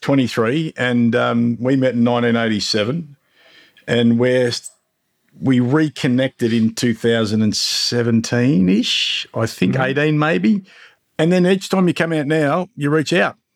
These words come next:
Speaker 2: Yep.
Speaker 1: And, and that's cool. Like, it was Thursday night, and it was getting on, maybe up past, I'm old, so I was starting to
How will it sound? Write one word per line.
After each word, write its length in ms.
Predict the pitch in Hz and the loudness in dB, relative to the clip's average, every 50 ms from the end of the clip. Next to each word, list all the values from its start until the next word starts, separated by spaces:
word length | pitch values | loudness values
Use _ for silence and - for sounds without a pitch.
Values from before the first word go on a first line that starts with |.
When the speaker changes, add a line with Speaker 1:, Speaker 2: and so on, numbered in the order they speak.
| _ _ - | _ _ -6
Speaker 2:
Yep. 140 | 120 113 - | -6 -4 -2
Speaker 1:
And, 520 | 131 139 143 143 143 143 143 143 143 - | -2 0 0 2 2 2 2 2 0 0
and 120 | 139 139 | 0 0
that's 160 | 151 156 147 - | 2 0 -2 -2
cool. 320 | - - 190 180 143 127 | 0 2 2 2 2 0
Like, 200 | 131 143 135 - | 0 -2 -2 -2
it 220 | 151 147 - - | -4 -4 -4 -4
was 220 | 175 175 165 - - | -2 -2 -2 -2 -2
Thursday 520 | - 202 202 202 185 151 - 185 170 170 | 0 2 2 2 2 2 0 0 0 2
night, 320 | 160 170 180 170 143 113 120 | 2 2 2 0 0 0 -2
and 140 | 131 135 | -2 -2
it 60 | 143 147 | 0 0
was 560 | 160 160 151 135 - - - - - - - - | 0 -2 -2 -2 -4 -6 -8 -10 -10 -10 -4 -2
getting 260 | - 208 - 151 139 | 0 0 2 2 2
on, 180 | 135 165 185 180 | 2 2 2 2
maybe 280 | 180 175 160 151 147 | 2 2 2 2 0
up 120 | 143 131 117 | 0 0 -2
past, 320 | 135 120 117 117 - - | -2 -2 -2 -4 -4 -2
I'm 180 | 139 151 156 135 | -2 -2 0 0
old, 320 | 123 127 127 151 160 135 | 0 0 0 0 -2 -4
so 160 | - - 139 | -2 -2 -2
I 20 | 139 | 0
was 120 | 139 117 | 0 -2
starting 400 | - - - - 127 123 120 107 110 | -4 -6 -4 -2 -2 -2 -2 -2 -4
to 140 | 110 98 | -4 -4